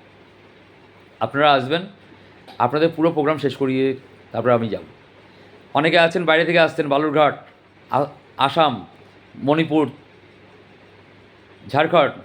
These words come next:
ঝাড়গ্রাম, গঙ্গাসাগর, সবাই, সবার উদ্দেশ্যে একটা কথা বলছি, আপনাদের এই বিশ্বস্ত বন্ধু একবার দেখে নিন। আমার তো দীর্ঘদিনের কাজ আপনারা দেখেছেন। আমি আগে ছিলাম অফলাইনে,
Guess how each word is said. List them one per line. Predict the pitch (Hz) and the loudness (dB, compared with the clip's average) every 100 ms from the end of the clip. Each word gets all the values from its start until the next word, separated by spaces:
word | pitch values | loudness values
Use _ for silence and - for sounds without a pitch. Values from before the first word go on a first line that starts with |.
| - - - - | -20 -20 -20 -10
ঝাড়গ্রাম, | 123 156 160 147 107 87 - - - - - - - - - - 123 | -2 0 2 2 0 -10 -20 -20 -20 -20 -20 -20 -20 -20 -20 -6 0
গঙ্গাসাগর, | 151 165 151 151 123 - - - - - - - - | 4 4 4 2 2 -2 -16 -20 -20 -20 -20 -20 -20
সবাই, | - 151 180 175 | -2 2 2 0
সবার | 151 170 190 | 0 2 2
উদ্দেশ্যে | 180 175 190 | 2 2 2
একটা | 180 190 | 2 2
কথা | 196 | 4
বলছি, | 180 165 151 | 2 2 -2
আপনাদের | 147 170 175 | 0 0 0
এই | 160 | -2
বিশ্বস্ত | 160 185 180 | -4 -4 -2
বন্ধু | 180 170 165 139 92 - - - - | -2 0 0 -4 -6 -14 -20 -20 -4
একবার | 127 165 | 0 2
দেখে | 151 156 | 2 2
নিন। | 185 202 202 - _ _ _ _ 123 | 0 -4 -6 -16 _ _ _ _ -4
আমার | 131 147 | -2 0
তো | 175 160 - - - 110 | 0 0 -6 -20 -20 -8
দীর্ঘদিনের | 127 143 160 170 165 | -2 0 0 -2 0
কাজ | 160 165 | 0 0
আপনারা | 156 170 | 0 0
দেখেছেন। | 160 156 175 196 110 - - - - - - | 0 0 0 -2 -4 -14 -20 -20 -20 -20 -8
আমি | 123 160 | -4 0
আগে | 156 170 | 0 -2
ছিলাম | 165 175 180 | -4 -2 -2
অফলাইনে, | 175 151 156 165 117 87 | -2 -4 0 0 0 -4